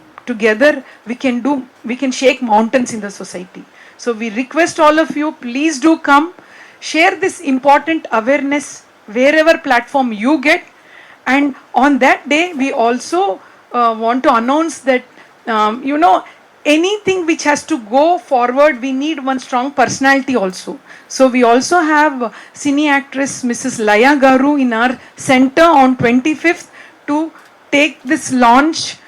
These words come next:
forward. So we request each of you to come and help us in spreading this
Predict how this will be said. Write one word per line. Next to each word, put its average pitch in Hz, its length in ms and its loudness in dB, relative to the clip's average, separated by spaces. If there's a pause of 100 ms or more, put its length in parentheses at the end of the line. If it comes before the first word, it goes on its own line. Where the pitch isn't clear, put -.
forward. 247 600 4 (320)
So 247 380 0
we 226 360 -10
request 277 600 -2
each 277 280 -4
of 349 200 0
you 330 300 0 (580)
to 254 120 -8
come 285 280 2 (400)
and 233 180 -2
help 240 260 -2
us - 300 0
in 247 140 -6
spreading 214 480 -2
this 247 300 -6